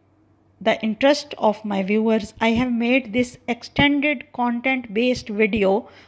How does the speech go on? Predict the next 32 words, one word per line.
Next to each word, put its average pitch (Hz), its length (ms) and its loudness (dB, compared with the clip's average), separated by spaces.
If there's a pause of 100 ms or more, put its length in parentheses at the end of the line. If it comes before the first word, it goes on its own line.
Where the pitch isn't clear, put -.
(140)
on 262 160 -2
the 277 100 4
topic 240 560 0 (200)
Home 233 280 0
Corner. 160 400 -2 (500)
Home 339 180 -16
Corner 277 500 2
has 247 420 2 (100)
an 233 180 -4
important 240 680 -2
role 233 360 -2 (120)
in 214 280 -6
early 220 360 0
child 196 400 -2
education. 190 680 -6 (540)
By 285 140 4
providing 311 680 0
a 302 140 -6
setting 311 500 0
for 269 220 2
role 220 340 2
play, 196 460 -2 (240)
the 240 100 0
Home 339 300 -2
Corner 294 480 2
allows 240 480 2
children 262 480 0
to 269 100 -4
make 220 400 -4
sense 277 400 -4
of - 240 -6
their 233 260 2